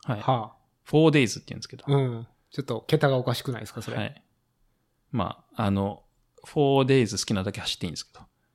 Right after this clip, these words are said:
Speaker 2: ありがとうございます。
Speaker 1: そうそうそう。
Speaker 2: 結構です。
Speaker 1: そうそう。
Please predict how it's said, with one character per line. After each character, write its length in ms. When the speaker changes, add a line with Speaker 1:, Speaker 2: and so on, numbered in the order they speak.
Speaker 2:
あ 80
り 60
が 80
と 80
う 20
ご 80
ざ 100
い 40
ま 40
す。 20
Speaker 1:
そ 60
う 20
そ 160
う 40
そ 140
う。 40
Speaker 2:
結 160
構 140
で 100
す。 220
Speaker 1:
そ 100
う 60
そ 120
う。 20